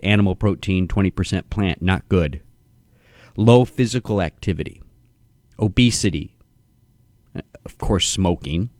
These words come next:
Smoking increases the risk for just about every type of disease. Alcohol consumption, to a point, right? We know that, uh, one to two drinks, uh, a day can be actu-, can be beneficial, uh, but, uh, there is a, a point of diminished returns,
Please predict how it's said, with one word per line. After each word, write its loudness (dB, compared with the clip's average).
Smoking -2
increases -4
the -6
risk -4
for -6
just -4
about 0
every 2
type -4
of -6
disease. -2
Alcohol 2
consumption, 0
to 4
a 0
point, 0
right? 2
We 4
know 2
that, -2
uh, 2
one 0
to -2
two 0
drinks, -2
uh, 2
a 0
day 4
can -2
be 2
actu-, -4
can -4
be 2
beneficial, 0
uh, -12
but, -8
uh, -2
there 0
is 0
a, 2
a -2
point -2
of -4
diminished 0
returns, 0